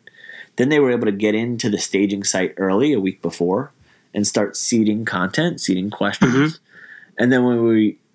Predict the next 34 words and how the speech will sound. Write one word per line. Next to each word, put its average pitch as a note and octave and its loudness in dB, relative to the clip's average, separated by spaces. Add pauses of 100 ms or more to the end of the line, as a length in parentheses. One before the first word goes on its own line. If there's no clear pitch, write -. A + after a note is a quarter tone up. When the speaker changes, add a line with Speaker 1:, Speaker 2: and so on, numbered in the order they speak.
Speaker 1:
released A#2 2 (200)
the G#2 2
site B2 -2
to G2+ -4
the G#2+ -2
public, C3 -2
it A#2+ 0
already B2 0
had G2+ -2
seeded G2 0 (340)
threads E2+ -4 (120)
and G2 -10
comments. E2 -6 (480)
So - 2
now C#3+ 2
we've C#3+ 2
got A2 0 (120)
close A#2+ -2
to - -4
four A#2+ -2
thousand G2 -2 (380)
active G2 -4
members F#2+ 0
already, F#2 -2 (320)
and G2 -4
it's F#2 -2
only F2+ -2
been, E2 -4 (120)
you F#2+ -6
know, E2 -6 (300)
two G#2+ 0
or G2 0
three F2 -4
weeks. - -6